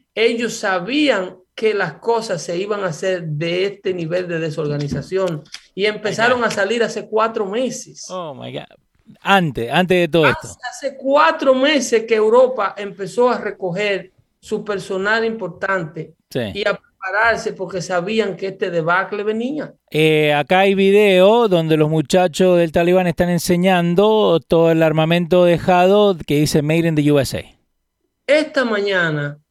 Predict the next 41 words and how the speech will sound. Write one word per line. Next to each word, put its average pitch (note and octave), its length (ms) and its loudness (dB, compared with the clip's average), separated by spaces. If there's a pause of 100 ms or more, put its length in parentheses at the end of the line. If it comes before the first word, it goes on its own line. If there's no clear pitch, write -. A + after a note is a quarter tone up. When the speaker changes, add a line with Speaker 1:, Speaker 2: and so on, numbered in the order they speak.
(420)
Speaker 2:
Ujú. A#2+ 120 -8
Speaker 1:
había A#3+ 280 0
un A#3 160 -2
loco B3+ 380 0
del E3 160 -2
talibán D#3 640 -6 (160)
Speaker 2:
Sí. A#2+ 340 -4
Speaker 1:
tratando A3+ 640 0
de G#3 120 -4
despegar. F3+ 880 -4 (640)
Eh, D3 400 -6
Speaker 2:
Oh, D3+ 60 -14
Speaker 1:
eh, C#3 540 -8 (300)
ahí F3+ 200 -6
subieron G#3+ 520 0
un G3+ 100 -6
video G3+ 320 -4
en G3 120 -4
Twitter. D3+ 480 -6
Speaker 2:
Sí. C3 440 -2 (380)
Speaker 1:
Que E3 100 -8
lo E3+ 120 -2
mandaron F3+ 480 -2
desde F#3 260 0
Afganistán, F3 680 -4
donde D#3+ 280 -4
un A3+ 160 -2
loco A3+ 400 -2
del D#3+ 180 -4
talibán F3 480 -4
está F3+ 240 -4
tratando G3+ 520 -4
de F3+ 120 -4
despegar E3+ 560 -4
un, F#3 240 -8
un, F3+ 300 -8
un F3 160 -6
H F#3+ 320 -4
D F3 140 -8
sixty F3+ 500 -8
Blackhawk. D3+ 760 -6